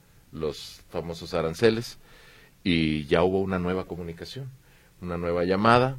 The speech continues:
no estaba en agenda, no la anunciaron, nada más de repente en la tarde, eh, comparte la presidenta Claudia Sheinbaum, "¿Qué creen? Volví a hablar por, por teléfono con Donald Trump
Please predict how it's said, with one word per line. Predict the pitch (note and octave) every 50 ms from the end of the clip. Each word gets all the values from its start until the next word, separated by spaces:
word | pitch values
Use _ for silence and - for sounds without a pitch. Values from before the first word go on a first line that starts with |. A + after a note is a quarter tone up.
| - -
no | F2 F#2 F#2+
estaba | F#2 - - G2 F2+ F2+
en | E2 D#2+
agenda, | D#2 - G#2 G2+ A#2 A#2+
no | G#2+ G2 F#2+
la | F2+ F2+
anunciaron, | F2 E2+ E2 E2 A2 A2 A#2+ A#2 G#2+
nada | G#2 G2
más | F#2+ F#2+ F2+
de | F#2 F#2
repente | E2+ E2 - F#2+ F2+ F2+ F#2+
en | F2+
la | F2 E2
tarde, | E2+ G2 F#2 F#2+ F#2+ G2+ G2+ G2 - - - - - - - - - -
eh, | - -
comparte | - E2+ D#2+ D#2+ F2+ E2+ E2 - - F#2 F2 E2 D#2
la | D#2 D2+ D2
presidenta | - D2+ D#2 E2 D#2+ D#2+ D#2+ D#2 F2+
Claudia | E2 - E2+ E2 D#2+ E2
Sheinbaum, | D2+ - F#2+ F2+ F2+ F#2+ F#2 F#2
"¿Qué | - G2 F#2+ -
creen? | - A2 G#2 A#2 B2
Volví | A#2 A2 G2+ G#2+ A2
a |
hablar | G#2 G2+ A2 A2 -
por, | - G#2+ F2+ F2 E2 D2
por | - - F2
teléfono | - - F2+ F#2 F#2+ G#2 G#2 G2 F2+
con | - E2+ E2+
Donald | F2+ F#2 G2 G2+ F#2+ -
Trump | - G#2 A2+ B2